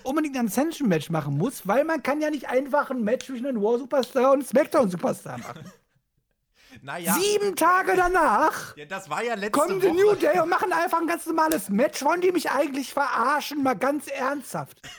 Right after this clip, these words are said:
Speaker 1: Für wie dumm wollen die eigentlich ihre Zuschauer verkaufen?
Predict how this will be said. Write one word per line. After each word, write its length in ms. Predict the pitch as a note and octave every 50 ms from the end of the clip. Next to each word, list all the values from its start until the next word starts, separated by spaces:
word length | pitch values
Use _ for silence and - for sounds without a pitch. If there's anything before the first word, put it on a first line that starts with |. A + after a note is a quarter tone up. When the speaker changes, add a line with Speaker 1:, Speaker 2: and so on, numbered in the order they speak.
| - _ - - -
Speaker 1:
Für 160 | - C#4+ B3+
wie 340 | C#4 D#4+ F4 F4+ D4 C4+ A#3+
dumm 320 | - F#4 F#4 F#4 F4+ D#4+
wollen 220 | D4+ D#4 D#4+ F4 F4
die 140 | E4+ E4+
eigentlich 320 | - D4+ D#4 E4+ D4+ B3 -
ihre 160 | D4 D#4+ B3
Zuschauer 500 | - - D#4+ D#4+ D4+ - C#4 G#3+ F3 D#3
verkaufen? 560 | - F#3 D#3 - F3 C#3 C3+ D3+ - - -